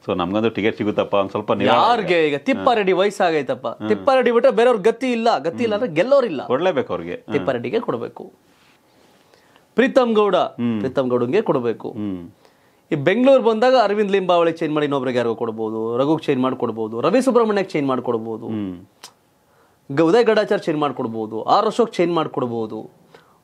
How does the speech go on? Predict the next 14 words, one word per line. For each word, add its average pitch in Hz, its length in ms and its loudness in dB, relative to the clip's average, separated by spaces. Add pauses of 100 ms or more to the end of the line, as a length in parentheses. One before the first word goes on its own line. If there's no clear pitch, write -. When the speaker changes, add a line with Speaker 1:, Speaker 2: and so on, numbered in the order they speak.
(180)
Speaker 2:
ಮುನಿರತ್ನ 247 560 4
ಹಾಗೂ 233 200 4
ಬೇಕಾದ್ರೆ 226 340 2
ಚೇಂಜ್ 214 140 0
ಮಾಡ್ಕೊಡ್ಬೋದು. 208 500 0
ಒದ್ದಾಡ್ 208 360 2
ಗೆಲ್ಬೇಕು. 165 360 0
ಮುನಿರತ್ನ 226 420 0
ಕೊಟ್ರೆ 220 280 0
ಆರಾಮಾಗಿ 214 340 0
ಗೆಲ್ಬೋದು. 135 200 0
Speaker 1:
ಆರಾಮಾಗಿ 131 160 0
ಗೆಲ್ತಾರೆ. 95 360 -2
ಹಾ. 82 440 -12